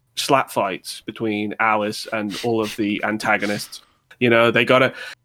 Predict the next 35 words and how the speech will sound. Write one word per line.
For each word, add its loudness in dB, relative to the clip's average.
they 4
gotta 6
get 4
her 8
moving. 8
They 6
gotta, 6
this, 0
they've -2
gotta 2
bring 2
some 0
zombies 0
out 2
of 0
somewhere, 2
'cause -6
as -2
we -2
know, 0
they, -6
they 0
exist -4
in -2
just -6
about 0
every 2
environment. -2
They -6
swim 4
underwater 6
in, 0
in 0
frozen 6
lakes, 0